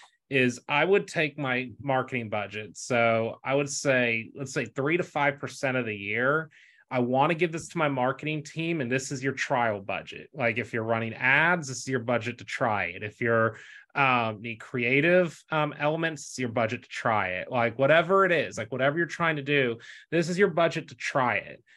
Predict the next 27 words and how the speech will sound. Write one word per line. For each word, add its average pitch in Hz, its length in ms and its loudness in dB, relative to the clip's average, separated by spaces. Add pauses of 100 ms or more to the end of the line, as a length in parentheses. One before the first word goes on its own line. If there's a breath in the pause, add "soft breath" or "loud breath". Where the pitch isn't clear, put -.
(220 soft breath)
And 151 220 2
then 147 460 0
let's 139 300 0
try 214 480 2
this 156 440 -4
number 151 420 0
of 139 100 -2
ideas, 127 800 0 (140)
come 170 300 -2
back 151 280 0
in 135 100 -4
a 113 40 -6
quarter, 135 680 0 (220 soft breath)
figure 190 400 2
out 202 100 6
if 185 100 -2
any 170 140 -2
of 147 100 -6
them 143 160 0
have 123 160 -4
been 123 160 -2
successful. 214 760 -2
And 117 80 -8
if - 100 -12
they 135 100 0
have 165 420 0
been, 123 320 0